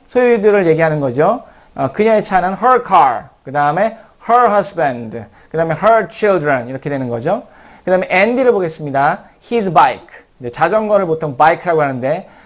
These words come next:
바이시클도 맞고 바이크도 맞습니다. his bike, 그 다음에 his sister, 그 다음에 his parents 이렇게 되고요. 그 다음 mister and missus Lee, 이거는 리 부부인데요.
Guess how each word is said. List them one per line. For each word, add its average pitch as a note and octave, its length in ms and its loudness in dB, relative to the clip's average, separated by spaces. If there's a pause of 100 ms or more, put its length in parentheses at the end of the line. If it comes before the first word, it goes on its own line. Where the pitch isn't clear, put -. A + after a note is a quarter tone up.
(140)
바이시클도 G3 680 0
맞고 E3 360 -2
바이크도 D#3+ 380 2
맞습니다. C#3 600 -4 (300)
his F3 200 -2
bike, C#3 300 0 (460)
그 D#3+ 60 -8
다음에 E3 480 0 (260)
his G3 120 -4
sister, E3+ 600 -4 (540)
그 C#3 80 -10
다음에 D#3+ 540 0 (320)
his F3 180 -2
parents D#3+ 720 -2
이렇게 - 200 -14
되고요. C#3 420 -2 (380)
그 F3 80 -6
다음 F3+ 160 4
mister B3 360 0
and G3 220 0
missus F#3+ 380 -4
Lee, C3+ 400 0
이거는 D3+ 320 0
리 G#3+ 280 2
부부인데요. E3 720 0